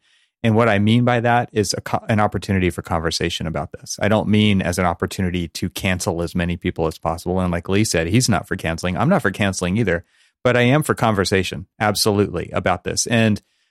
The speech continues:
I feel like the silence is acceptance kind of a mantra is what, what it made me think of. And to me, that's really sad, because I feel like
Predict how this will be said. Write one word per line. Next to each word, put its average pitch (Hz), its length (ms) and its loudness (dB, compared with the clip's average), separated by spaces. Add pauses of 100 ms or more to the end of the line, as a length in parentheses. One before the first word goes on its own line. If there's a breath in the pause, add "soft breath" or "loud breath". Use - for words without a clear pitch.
(200)
I 123 200 2
feel 120 320 2
like 95 480 0 (480)
the 95 520 2 (480)
silence 113 560 2
is 104 140 2
acceptance 107 800 0
kind 110 240 0
of 110 160 2
a 104 320 2 (180)
mantra 110 520 2
is 92 240 -2
what, 95 260 0 (100)
what 98 300 -2 (140)
it 104 160 -2
made 98 180 0
me 90 220 -2
think 117 260 -2
of. 123 300 -2 (560)
And 104 320 2 (480)
to 110 100 0
me, 147 280 4
that's 110 280 2
really 95 240 2
sad, 95 560 2
because 98 720 0
I 101 140 -2
feel 127 300 0
like 92 500 0